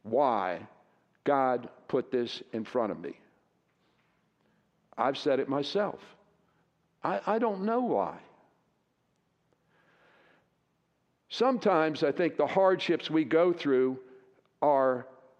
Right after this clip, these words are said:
certainly not related to God's will or Christian-, Chris-, or fact that we're Christians. I mean, when sin came into the world, it not only upset man's relationship with God, it upset everything in the world.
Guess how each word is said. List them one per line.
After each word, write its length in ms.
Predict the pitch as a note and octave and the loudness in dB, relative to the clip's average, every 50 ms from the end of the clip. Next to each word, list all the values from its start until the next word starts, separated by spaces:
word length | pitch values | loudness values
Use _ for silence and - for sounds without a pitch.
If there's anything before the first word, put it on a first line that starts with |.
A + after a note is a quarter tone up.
| _ _ | _ _
certainly 440 | - - G3 F#3 D#3 D3+ D3 C3 C3 | -6 -2 -2 0 0 2 2 2 2
not 360 | A#2 A#2 C3 D#3+ F3+ E3 - | 2 2 2 2 2 0 0
related 640 | C3+ C3+ A#2+ A#2+ A#2+ A#2 G#2+ A#2+ A#2+ - - - - | -2 0 0 0 0 0 0 -2 -4 -8 -12 -10 -8
to 60 | - | -6
God's 440 | A#2+ F#2+ C3 B2+ B2 B2 A#2+ A2+ - | -2 0 2 2 2 2 0 -2 -4
will 240 | A2+ A2+ A#2 A#2 A#2 | -2 0 2 2 2
or 160 | B2+ B2 A2 | 2 0 -2
Christian-, 720 | G#2+ - - B2+ G#2+ - - - A2 G#2+ G#2 D#2 F2+ G#2 - - - | -4 -4 -4 -4 -4 -4 -6 -6 -4 -4 -4 -4 -8 -12 -18 -20 -8
Chris-, 280 | - - B2 A2 G#2+ - | -4 -2 -2 -2 -2 -4
or 240 | - A2+ A2 G#2 - - - - | -2 -2 -2 -2 -4 -10 -8 -2
fact 220 | - C#3+ A#2 G#2+ - | -2 0 0 -2 -2
that 100 | - - | -6 -4
we're 100 | A2+ B2 | -4 -4
Christians. 600 | - - - A2 F#2+ - - - A#2 C#3+ D3 - - - _ _ _ _ _ - _ _ _ _ - | -4 -2 -2 -2 -2 -4 -4 -6 -6 -6 -8 -12 -20 -20 _ _ _ _ _ -20 _ _ _ _ -6
I 40 | |
mean, 280 | A2 A#2+ A#2+ A2+ A2 - - _ _ _ _ _ _ _ _ _ _ _ _ _ _ _ _ _ _ _ | -4 -4 -4 -4 -6 -10 -14 _ _ _ _ _ _ _ _ _ _ _ _ _ _ _ _ _ _ _
when 160 | - C3+ D3 C#3+ | -2 -2 -2 -2
sin 360 | C#3+ - G#3+ G#3+ A3 A3 G3+ | -2 0 0 2 2 0 0
came 280 | D#3+ G3+ F#3+ F#3+ F3 | 2 2 2 4 2
into 180 | E3 D3+ - E3 | 0 0 0 0
the 80 | C#3 C#3 | 0 0
world, 480 | C3+ D#3 F#3+ F#3 D#3+ C#3+ B2+ B2 C3 | 2 2 4 6 6 6 4 4 2
it 160 | D#3 F#3 F3+ | 0 -2 0
not 220 | - F3 F3+ F3+ E3 | 0 2 2 4 4
only 280 | E3 D#3+ D#3 D#3 D#3 | 4 4 4 4 4
upset 520 | D3+ C3+ - - - F#3 E3 C#3+ - - C3 | 4 2 0 0 0 2 2 0 0 -2 0
man's 380 | C3 D#3 F3 E3+ D#3+ D3 C#3 | 2 2 4 2 2 0 0
relationship 640 | C#3+ C3+ D3 D3 D3+ C#3 - C3+ A#2+ - D3+ - - | 2 2 4 4 2 0 -2 -4 -2 -2 -2 -2 0
with 140 | B2+ A2 - | -2 -2 0
God, 340 | - D3 F3 G3 E3+ C3+ C3 | 2 2 4 4 4 2 2
it 140 | D#3 G3 G#3 | 2 4 4
upset 480 | G#3+ F#3 - - - F#3 D#3+ C#3+ C#3+ - | 4 2 0 0 0 2 2 2 2 0
everything 500 | - D#3+ G3 D3+ D#3+ C3 - - C3 A#2 | 2 2 4 4 2 0 0 0 0 0
in 80 | A#2 G#2+ | 0 -2
the 60 | A2 | -2
world. 400 | G#2 G#2 G#2 F#2+ E2 C#2+ D#2+ - | -2 0 -2 -2 -2 -6 -8 -14